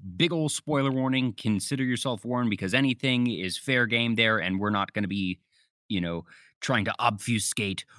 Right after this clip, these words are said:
or sugarcoat anything. We're just gonna go out and say, "This show did this."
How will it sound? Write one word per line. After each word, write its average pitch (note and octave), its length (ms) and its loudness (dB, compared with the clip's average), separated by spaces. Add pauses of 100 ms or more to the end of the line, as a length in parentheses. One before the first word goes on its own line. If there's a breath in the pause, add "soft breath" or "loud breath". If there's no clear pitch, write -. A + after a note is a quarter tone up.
(140 soft breath)
or A2 140 0
sugarcoat G#2+ 580 -2
anything. G2+ 360 2
We're C3 100 2
just C3+ 160 -4
gonna A2+ 200 2
go A2 180 0
out G2+ 160 2
and G2 160 -2
say, G2 200 2
"This G#3 240 -2
show G2 280 -4
did F3 260 2
this." - 440 -4